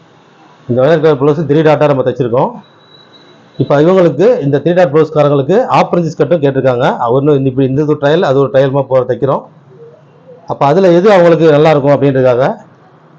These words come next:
இப்ப இது வந்து half inch ஸ்கர்ட் கொடுத்துருக்கோம். ஓகேவா? இதோட, இதோட தே-, ஷேப் பாருங்க, லைனிங் பிளவுஸ்னால தேவையான அளவு அப்படியே கரெக்டா எப்படி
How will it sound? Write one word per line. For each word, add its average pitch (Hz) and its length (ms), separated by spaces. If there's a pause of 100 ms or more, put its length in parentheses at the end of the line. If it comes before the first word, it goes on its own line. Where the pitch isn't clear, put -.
(220)
இப்ப 123 140
இது 156 80
வந்து 156 220
half 147 160
inch 131 160
ஸ்கர்ட் 120 200
கொடுத்துருக்கோம். 104 380 (360)
ஓகேவா? 131 260 (120)
இதோட, 160 320
இதோட 156 260
தே-, 165 200
ஷேப் 160 220
பாருங்க, 135 220 (280)
லைனிங் 151 340
பிளவுஸ்னால 139 400 (680)
தேவையான 190 320
அளவு 175 180
அப்படியே 156 280 (100)
கரெக்டா 147 320 (280)
எப்படி 135 240